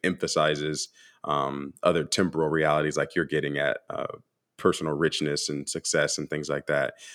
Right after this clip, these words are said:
But it does include, like, a core of what the gospel is, which is, um, probably makes it confusing. And as a result, I think the prosperity gospel can be understood as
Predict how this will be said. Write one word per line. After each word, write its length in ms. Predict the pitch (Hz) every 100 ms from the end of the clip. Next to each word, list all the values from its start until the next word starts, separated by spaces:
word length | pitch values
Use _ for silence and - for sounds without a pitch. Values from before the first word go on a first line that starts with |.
| -
But 100 | 82
it 60 | 80
does 240 | 95 85
include, 480 | 82 76 - 87 76
like, 160 | 71
a 80 | -
core 480 | - - 85 80 76
of 120 | 69
what 240 | 73 71 -
the 60 |
gospel 440 | 69 71 - - -
is, 400 | 78 76 - - - - _
which 280 | - 76 -
is, 320 | 71 69 - -
um, 220 | 69 65 -
probably 180 | 104 82
makes 140 | -
it 80 | -
confusing. 380 | 71 101 69 - _ - - _ -
And 360 | 69 67 69 - _ _ - - - - _ _ _
as 180 | 123 113
a 60 |
result, 420 | 98 92 123 110 95
I 40 |
think 120 | 110
the 80 | 98
prosperity 440 | 107 90 107 92
gospel 300 | 92 87 -
can 160 | 87 90
be 140 | 85
understood 420 | 87 85 - 87 80
as 180 | 76